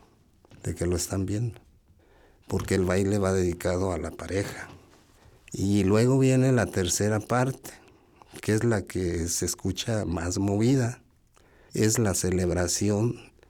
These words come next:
de un encuentro, un enamoramiento, y están festejando la pareja,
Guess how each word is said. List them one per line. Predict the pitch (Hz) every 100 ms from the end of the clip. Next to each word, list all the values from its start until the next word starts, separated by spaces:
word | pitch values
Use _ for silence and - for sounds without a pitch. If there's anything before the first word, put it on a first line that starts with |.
| _
de | -
un | 92 107
encuentro, | 123 123 110 98 95 - 131 - _ _ - - - -
un | 95
enamoramiento, | 107 110 117 120 127 131 110 92 131 165 - - _ _ _ _ _ _
y | - 101 90
están | - 95 98 107 - - _
festejando | - - - - 92 95 90 95
la | 90 85
pareja, | - 85 85 82 123 139